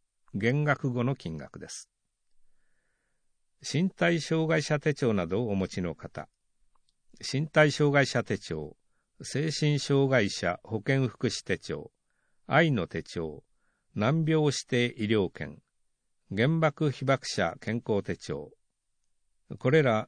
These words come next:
免除対象者の介助者、生活保護受給者証明書、中国残留邦人等への支援給付制度の受給者、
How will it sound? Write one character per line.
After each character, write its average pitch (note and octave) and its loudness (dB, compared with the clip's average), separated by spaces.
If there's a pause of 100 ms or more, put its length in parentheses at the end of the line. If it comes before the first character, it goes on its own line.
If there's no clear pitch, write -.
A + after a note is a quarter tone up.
免 C#3 4
除 E3 0
対 D3 0
象 C#3+ 0
者 - -4
の A#2+ -2
介 G2+ 0
助 F#2+ -2
者、 - -10 (1300)
生 E3 0
活 E3 0
保 D3 0
護 A2+ 2
受 G2 -6
給 C#3+ 0
者 A#2 -2
証 G2+ 0
明 F2+ 0
書、 - -12 (720)
中 E3+ 2
国 A2+ 2
残 A#2 2
留 D3+ 2
邦 C#3 0
人 G#2+ 0
等 A2 0
へ F2+ 2
の F2 -4
支 - -6
援 D3+ -2
給 D3 -2
付 C#3 -4
制 B2+ 0
度 F2+ -2
の G2+ -4
受 F#2 -6
給 F#2+ 0
者、 - -12